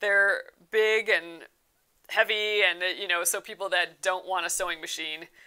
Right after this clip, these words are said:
you know, they're usually trying to get rid of one, and, and you can find those, um, you know, I don't know, f-, for fifty dollars or less, let's call it. Uh, but, oh my gosh, that's amazing. Valeria has,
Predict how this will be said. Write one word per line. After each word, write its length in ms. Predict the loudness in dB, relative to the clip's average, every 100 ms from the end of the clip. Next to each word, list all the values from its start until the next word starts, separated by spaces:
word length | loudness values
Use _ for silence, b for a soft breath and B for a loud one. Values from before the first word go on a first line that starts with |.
| b b _ _ _ -12
you 120 | -4
know, 180 | -2 -2
they're 120 | -4
usually 320 | -6 -6 -8
trying 200 | -2 -2
to 60 | -2
get 160 | -4 -4
rid 160 | -4
of 120 | -4
one, 220 | -4 -4 -4
and, 140 | -6 -8
and 200 | -10 -10
you 80 | -10
can 100 | -8
find 320 | -4 -2 -2
those, 480 | -4 -4 -4 -4 -6 -10 _ _ _ _ _ _
um, 300 | -8 -8 -10 -16 _ _ _ _ _ _ _ _ _ _ _ _ _ _ _ _
you 60 | -8
know, 100 | -4
I 80 | -4
don't 120 | -6
know, 160 | -14 -18 _ _ _ _ _ _ _ _ _ -20
f-, 180 | -16 -12
for 140 | -12
fifty 380 | -4 -4 -2 4
dollars 420 | 8 8 8 2
or 80 | -2
less, 320 | -2 0 -2
let's 200 | -2 -6
call 260 | -6 -2 -2
it. 60 | -6 B B B B B 2
Uh, 300 | 8 8 8 2 -6 0
but, 320 | 8 8 8 4 2
oh 220 | 4 4
my 100 | 6
gosh, 360 | 8 8 6
that's 220 | 2 2 2
amazing. 600 | 0 2 2 -2 -4 -8
Valeria 420 | -2 0 2 4
has, 280 | 6 4